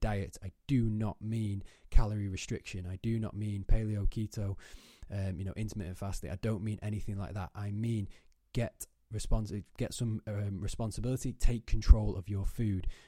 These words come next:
When I say diet, I just mean plan your meals. It doesn't have to be a deficit. It just has to be maintenance, or at least knowing what you're eating. The most powerful thing you can do to get control of your diet, regardless what your goal is, is to track and plan.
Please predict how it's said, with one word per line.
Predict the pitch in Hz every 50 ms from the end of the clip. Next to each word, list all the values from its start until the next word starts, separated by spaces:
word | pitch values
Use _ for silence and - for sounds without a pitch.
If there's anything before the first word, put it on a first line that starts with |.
| - -
When | 107 107
I | 110
say | - - 107 101
diet, | - 120 113 110 101 -
I | 101
just | 98 - - 113
mean | 107 101 92 -
plan | - - 107 104 101
your | 101 98
meals. | 107 110 107 98 90 - -
It | 90 -
doesn't | 110 107 107 87
have | 104 107 -
to | - 104
be | 107 107
a | 101
deficit. | - - 127 117 - - 98 - - 101 - -
It | 101 -
just | - 107 95 - -
has | - 104 - -
to | - 95
be | 101 101 98 95 - - - - - - -
maintenance, | 107 110 117 113 117 110 - - 113 113 113 110 - -
or | - 101 82
at | 85 104
least | 113 110 - -
knowing | 107 107 107 110 107 107 107 104 101 98
what | - -
you're | 98 98 101
eating. | 107 104 - - 92 90 87 - - - - - - - - _ - - -
The | 110
most | 110 113 123 127 135 135 - - - - - -
powerful | - 123 123 127 123 120 - - 113 107
thing | - - 123 117 107 101 98
you | 98
can | - - 101 98 98
do | 107 117 110 101
to | - -
get | 95 110 - -
control | - 117 104 - 110 107 104
of | 101
your | 98 95
diet, | - 110 110 104 73 95
regardless | 101 92 - - 113 113 113 113 110 107 - -
what | - 107 107 -
your | 104 101
goal | - 110 110 113 107 98
is, | 90 - -
is | 101 -
to | - - -
track | - - - 113 107 104 - - -
and | - 98 92
plan. | - - 117 110 95 90 87